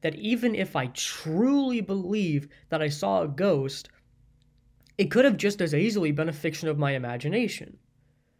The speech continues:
Now that, however, does not necessarily mean that it is. Uh, but vice versa, it doesn't necessarily mean that it isn't.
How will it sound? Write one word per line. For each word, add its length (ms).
Now 160
that, 240
however, 720
does 220
not 240
necessarily 880
mean 400
that 160
it 140
is. 380
Uh, 380
but 380
vice 320
versa, 460
it 200
doesn't 300
necessarily 560
mean 160
that 160
it 160
isn't. 440